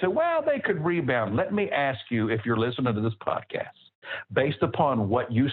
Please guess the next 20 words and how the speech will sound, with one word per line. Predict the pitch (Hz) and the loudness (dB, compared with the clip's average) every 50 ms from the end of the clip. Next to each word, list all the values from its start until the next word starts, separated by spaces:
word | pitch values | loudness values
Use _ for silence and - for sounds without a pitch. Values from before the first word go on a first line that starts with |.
| - | 0
saw, | - 117 104 90 82 - - - - - | 2 2 2 2 0 -2 -6 -10 -4 0
and | - 113 101 - | 0 0 0 0
please | - - 131 151 185 165 123 120 | -2 -2 0 0 0 0 0 0
let | 113 104 - - | 0 -2 -2 -2
me | 101 98 | -4 -2
be | 92 85 98 92 | -2 0 0 0
wrong, | 90 87 92 92 92 95 107 123 123 - _ _ _ _ - | 0 2 2 2 2 2 0 0 -2 -6 _ _ _ _ -2
'cause | 131 127 | 0 0
I'll | 131 135 143 | 2 2 0
be | 123 135 123 | 0 0 0
the | 104 - - | -2 -2 -2
first | 147 143 135 - - | -2 -2 -2 -2 -2
person | 156 147 135 110 117 117 | -2 -2 -2 -2 -2 0
next | 120 123 110 110 - | 0 -2 -2 -4 -2
week | 120 113 117 - | -4 -4 -2 -2
saying, | - 104 98 95 92 - - | -2 0 0 -2 -4 -4 -2
"Thank | - 151 170 175 - - 160 | 0 0 0 0 -2 -2 0
you, | 160 160 156 | 0 0 2
God, | 139 143 123 107 95 85 82 80 - - - - - - _ | 2 2 2 2 2 2 0 -2 -4 -10 -18 -20 -20 -12 _
y'all | - 110 113 107 98 | 0 2 2 2 2